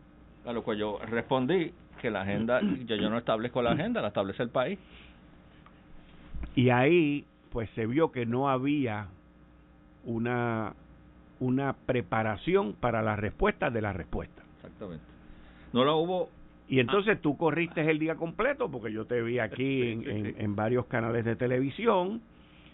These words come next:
Speaker 2: y tú corriste el día completo con lo-, con los setenta y ocho, con los setenta y ocho, con los
Speaker 1: Exactamente.
Speaker 2: setenta y ocho. Y la gran mayoría de las preguntas eran que no, no, no se pueden hacer setenta y ocho.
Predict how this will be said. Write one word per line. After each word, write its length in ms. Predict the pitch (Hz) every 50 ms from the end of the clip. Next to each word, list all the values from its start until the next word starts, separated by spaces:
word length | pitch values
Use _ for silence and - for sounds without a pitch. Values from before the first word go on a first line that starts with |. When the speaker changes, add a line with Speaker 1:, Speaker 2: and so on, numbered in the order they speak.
| - - - -
Speaker 2:
y 100 | - 123
tú 160 | - - 120
corriste 400 | 117 139 131 127 143 131 - 139
el 60 | 139 135
día 180 | 143 139 139
completo 600 | - 156 151 - - 254 330 381 302 - 247 220 - -
con 220 | - 131 120 113 110
lo-, 240 | 110 98 92 78 - -
con 160 | - 117 113
los 220 | 110 110 104 92 -
setenta 420 | - 110 101 - 107 107 - -
y 80 | 120 135
ocho, 280 | 139 127 - - 98 85
con 160 | 107 110 110
los 120 | 104 95
setenta 400 | - 113 107 - 113 110 101 -
y 80 | 123 139
ocho, 320 | 143 139 - - 104 98
con 140 | 101 110 113
los 100 | 117 -
Speaker 1:
Exactamente. 400 | 85 110 98 - 113 104 101 120
Speaker 2:
setenta 0 |
y 60 | 131
ocho. 260 | 139 127 - 143 127
Y 100 | 139 156
la 120 | 151 160 151
gran 180 | 160 170 185
mayoría 360 | 208 220 220 214 214 220 220 220
de 60 | 214
las 120 | 208 190
preguntas 500 | - - 208 202 208 202 190 196 190 196 208
eran 240 | 208 196 185 175
que 200 | 165 - 139 139
no, 280 | 139 143 151 131 160 180
no, 160 | 185 190 202
no 160 | 208 214 220
se 100 | 190 214
pueden 220 | 180 180 190 185 180
hacer 160 | 147 160 151
setenta 380 | 139 143 123 139 131 117 - 101
y 60 | 90
ocho. 240 | 69 - - -